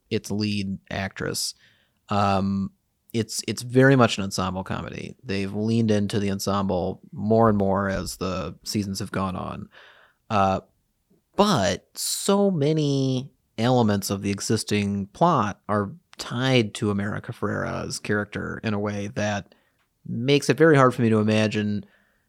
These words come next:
how she would be extricated in a manner that just kind of keeps things running smoothly. Like, the, it's, it's hard for me to imagine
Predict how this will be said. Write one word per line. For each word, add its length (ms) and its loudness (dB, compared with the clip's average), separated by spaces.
how 300 4
she 180 0
would 140 2
be 120 0
extricated 760 -2
in 180 0
a 80 0
manner 440 2
that 160 -4
just 260 -6
kind 260 -2
of 380 -8
keeps 320 -2
things 360 0
running 580 0
smoothly. 680 2
Like, 240 4
the, 140 -4
it's, 200 -2
it's 140 -4
hard 300 4
for 100 0
me 100 2
to 80 4
imagine 720 0